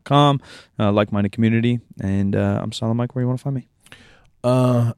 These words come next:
Speaker 2: I actually have, speaking of the Discord, um,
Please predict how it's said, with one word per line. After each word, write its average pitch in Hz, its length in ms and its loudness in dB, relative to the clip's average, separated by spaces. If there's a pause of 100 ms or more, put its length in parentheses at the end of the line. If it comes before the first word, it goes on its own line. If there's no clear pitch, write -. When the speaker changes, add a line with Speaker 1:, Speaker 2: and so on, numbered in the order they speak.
(180)
Speaker 2:
I 113 180 -2
actually 123 480 4
have, 104 380 -2
speaking 117 340 -4
of 101 60 4
the 92 60 4
Discord, 87 600 -2 (100)
um, 92 500 2